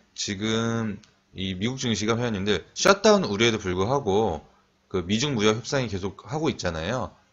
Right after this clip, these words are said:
긍정적인 평가에 따라서, 네, 오늘도 또 상승하면서 사 일 연속 상승 중이다. 네, 다우, 나스닥 둘 다 마찬가지고, 네, 내일도 또 좋은 흐름이 나올 것 같아요.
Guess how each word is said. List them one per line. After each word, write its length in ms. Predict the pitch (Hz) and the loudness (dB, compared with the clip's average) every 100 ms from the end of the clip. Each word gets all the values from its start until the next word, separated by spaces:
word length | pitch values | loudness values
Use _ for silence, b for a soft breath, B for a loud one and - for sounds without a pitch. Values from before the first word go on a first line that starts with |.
| _ | _
긍정적인 640 | 110 120 139 127 123 113 | -2 2 2 2 2 0
평가에 320 | 139 135 120 | -2 0 0
따라서, 640 | 135 123 95 117 92 76 b b _ | 2 0 0 0 -2 -4 b b _
네, 260 | 90 87 80 - | -6 -4 -6 -6
오늘도 560 | 95 131 143 113 98 - | -2 2 2 0 -4 -4
또 260 | 87 127 - _ | -6 -6 -14 _
상승하면서 580 | - 123 123 123 113 98 | -12 -8 -4 -2 -2 -4
사 140 | - 90 | 0 2
일 140 | 104 - | 2 -2
연속 540 | 87 80 80 120 - b b b _ _ | -4 -4 -4 -4 -6 b b b _ _
상승 420 | - 131 123 127 | -14 -8 -4 -4
중이다. 480 | 110 90 85 82 80 - _ _ _ _ | -6 -6 -6 -4 -6 -10 _ _ _ _
네, 200 | 82 82 | -12 -12
다우, 300 | - 90 98 | -6 -2 0
나스닥 340 | 92 82 - 87 | 0 -4 -4 -8
둘 160 | - | -4
다 80 | 90 | -4
마찬가지고, 840 | 87 80 92 87 82 85 117 143 143 B B B B _ _ - - | -4 -4 -6 -6 -6 -6 -4 -6 -8 B B B B _ _ -20 -10
네, 280 | 90 87 82 _ _ _ | -8 -8 -10 _ _ _
내일도 440 | - 110 147 156 - | -2 2 2 0 -6
또 100 | 123 | -6
좋은 340 | 110 113 131 | -2 0 0
흐름이 320 | 143 160 156 | -2 -4 -4
나올 240 | 95 90 95 | -2 -2 -2
것 100 | 98 | -6
같아요. 480 | - - - 80 | -10 -12 -6 -8